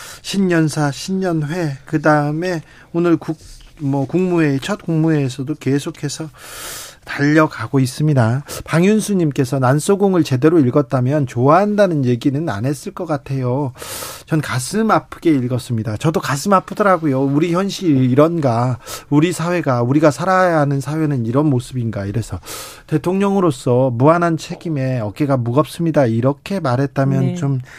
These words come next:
Speaker 1: 진정성을 알아줬을 텐데, 방윤수님께서 이렇게 지적합니다. 음, 대통령께서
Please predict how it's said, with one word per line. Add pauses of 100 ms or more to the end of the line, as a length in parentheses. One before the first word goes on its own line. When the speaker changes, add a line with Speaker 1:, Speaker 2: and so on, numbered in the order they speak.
Speaker 1:
진정성을
알아줬을
텐데,
방윤수님께서
이렇게
지적합니다. (720)
음, (200)
대통령께서